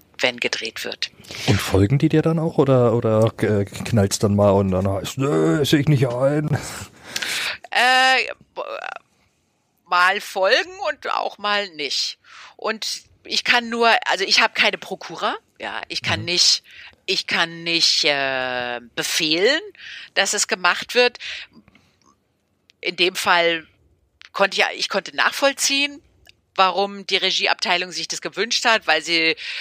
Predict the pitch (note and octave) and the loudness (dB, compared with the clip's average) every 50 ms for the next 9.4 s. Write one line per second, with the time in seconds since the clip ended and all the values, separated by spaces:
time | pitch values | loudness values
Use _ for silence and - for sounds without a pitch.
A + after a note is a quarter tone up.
0 | - - - D#3 E3 E3+ F3 E3+ F3 E3+ D#3+ - - - - - _ _ - F#2+ | -8 -2 0 2 4 4 4 4 4 2 0 -2 -8 -16 -16 -18 _ _ -6 -6
1 | D#2+ - _ - - - F3+ F#3 F3+ F3+ F#3 F3+ - - C#2 - _ _ _ _ | -6 -6 _ -10 -8 -8 -6 -4 -2 -2 -2 -4 -6 -8 -14 -18 _ _ _ _
2 | _ _ _ _ _ _ _ - - A2 - _ - D3+ D3 E3 F3+ - - - | _ _ _ _ _ _ _ -18 -16 -16 -10 _ 0 2 2 2 2 0 -2 -2
3 | F#3+ F#3 F#3 F3+ F3 - E3 D#3+ D#3 - - - - - - _ _ _ _ - | 2 4 4 4 4 4 2 2 2 0 -2 -2 -4 -6 -10 _ _ _ _ -2
4 | C3+ C#3+ C#3+ C#3 C#3 C#3 C#3 C3+ C3+ C3+ C3+ C3 C3 B2+ - C#3+ C3+ - - - | 0 0 0 0 -2 -4 -6 -8 -8 -8 -10 -10 -12 -10 -6 -6 -6 -4 -4 -4
5 | D#3+ - - - - - D#3+ D#3 E3+ D#3 D3 - - F3+ G#3+ G#3+ - G#3+ G#3 F#3+ | -2 -2 -2 -4 -2 -4 -6 -4 -4 -6 -6 -4 -2 -2 -2 0 2 0 0 -2
6 | - F3+ E3 - F#3 D#3+ D3+ D3+ - - E3 D3 C#3 C3+ - - A#3+ - A#3+ A3 | -2 -4 -4 -2 -2 -2 -2 -2 -2 0 2 2 2 2 0 -4 -6 -6 -6 -12
7 | G#3+ G#3 G3+ _ - - - - - - - - - - - C#3 C3+ - - - | -12 -12 -14 _ -16 -14 -12 -12 -10 -10 -12 -10 -6 -2 -2 -2 0 0 2 4
8 | D#3 F3 G3 - - - - - _ - - - - C3 D#3 - - - - G#3+ | 4 4 4 2 -2 -6 -10 -14 _ -8 -6 -4 -2 -2 -2 -2 -2 -2 0 2
9 | G#3 G3 G3 G3 G3 F#3 F3+ | 2 2 0 -2 -10 -14 -16